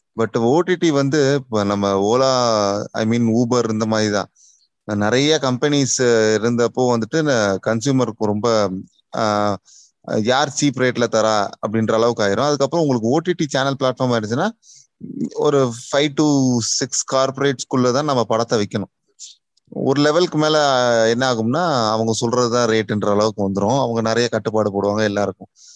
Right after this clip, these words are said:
So தியேட்டர்ஸ்ல இன்னைக்கு தியேட்டரை பார்த்து பயப்படுற அதே ப்ரொடியூசர்ஸ், டிஸ்ட்ரிபியூட்டர்ஸ் நாளைக்கு ஓ டி டியை பார்த்து கண்டிப்பா பயப்படுவாங்க.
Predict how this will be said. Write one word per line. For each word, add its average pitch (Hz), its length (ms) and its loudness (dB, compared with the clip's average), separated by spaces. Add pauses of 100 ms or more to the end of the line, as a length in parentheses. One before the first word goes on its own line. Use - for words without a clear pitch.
(140)
So 113 160 -2 (140)
தியேட்டர்ஸ்ல 135 1120 0 (340)
இன்னைக்கு 143 300 0
தியேட்டரை 156 300 0
பார்த்து 131 380 -2
பயப்படுற 117 440 0
அதே 113 200 0
ப்ரொடியூசர்ஸ், 120 840 -2
டிஸ்ட்ரிபியூட்டர்ஸ் 107 800 -2
நாளைக்கு 143 340 0
ஓ 131 40 2
டி 127 100 -4
டியை 120 180 -2
பார்த்து 107 240 0
கண்டிப்பா 107 420 0
பயப்படுவாங்க. 101 340 -4